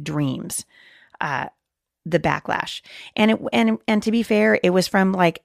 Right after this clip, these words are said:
probably point zero one percent of the women on my page who also brought their, uh, uh, feminist breastfeeding, um, I don't know what we are, warriors for breastfeeding. I don't know what we're doing. But I woke up in the morning to, um,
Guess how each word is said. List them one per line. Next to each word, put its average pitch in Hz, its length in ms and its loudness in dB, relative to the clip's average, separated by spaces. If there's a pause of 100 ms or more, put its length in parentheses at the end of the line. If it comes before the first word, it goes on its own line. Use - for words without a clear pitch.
probably 190 380 2
point - 380 -4
zero 170 220 2
one 160 220 0
percent 160 560 0
of 156 120 -6
the 156 100 0
women 156 260 -2
on 147 120 -2
my 139 160 -4
page 147 520 -4 (120)
who 151 380 0 (360)
also 151 280 0
brought 147 320 0
their, 143 500 -4
uh, 135 280 -8 (340)
uh, 139 240 -12 (320)
feminist 156 520 -2
breastfeeding, 147 800 -6 (480)
um, 143 440 -6 (580)
I 165 80 2
don't 175 100 2
know 170 100 2
what 151 180 2
we 147 100 -2
are, - 180 -4
warriors 175 440 4
for 185 100 -4
breastfeeding. 180 300 2
I 156 40 4
don't 151 80 2
know 139 80 0
what 147 220 4
we're 160 100 2
doing. - 300 -6 (480)
But 180 140 6
I 170 100 6
woke 190 240 6
up 202 100 0
in 180 80 0
the 180 60 2
morning 165 420 2
to, 147 420 -4
um, 139 280 -6